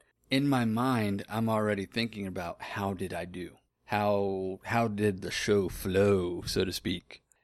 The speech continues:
And, uh, I realized that I was probably falling asleep a little bit as I was talking. And do you remember back in high school when you'd be sitting there taking notes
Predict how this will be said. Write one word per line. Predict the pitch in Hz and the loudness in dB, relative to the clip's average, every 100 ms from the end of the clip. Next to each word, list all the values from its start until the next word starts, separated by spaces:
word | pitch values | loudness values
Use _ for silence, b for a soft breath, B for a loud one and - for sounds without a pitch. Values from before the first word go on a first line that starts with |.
| _ | _
And, | - 107 107 104 101 | 0 2 4 4 4
uh, | 98 95 - - - | 2 2 -6 -6 2
I | 101 | 4
realized | 127 123 117 107 107 - - _ _ _ 104 | 6 8 10 8 6 2 -8 _ _ _ 2
that | 101 98 - - - | 4 4 0 -14 -4
I | - 147 | 2 2
was | 131 - - - _ _ | 2 -2 -10 -20 _ _
probably | - - - 160 208 196 127 110 | -18 -14 -2 0 2 2 2 2
falling | - 104 107 107 | 2 2 2 2
asleep | 98 - 101 101 | 0 0 0 0
a | 110 | 2
little | 113 110 | 4 4
bit | 120 - | 4 2
as | 101 98 101 | 0 -2 0
I | 95 | 0
was | 87 | 0
talking. | - 90 92 113 120 - _ _ - | 0 -2 0 -2 -2 -4 _ _ -10
And | 98 95 95 95 - _ _ _ | -6 -4 -2 -4 -8 _ _ _
do | - | -6
you | 180 | 2
remember | 202 185 156 | 6 6 4
back | 143 135 131 | 4 2 2
in | 98 | -4
high | 101 92 | -6 -4
school | 90 - 101 98 98 - - - | -4 -4 -2 0 -2 -8 -20 -12
when | 95 92 | -6 -4
you'd | 98 | -2
be | 104 | -2
sitting | - 110 95 | 0 0 0
there | 104 104 101 - | 2 4 2 -2
taking | - 104 95 | -2 0 0
notes | 92 95 104 - - - | 2 2 2 0 -4 -4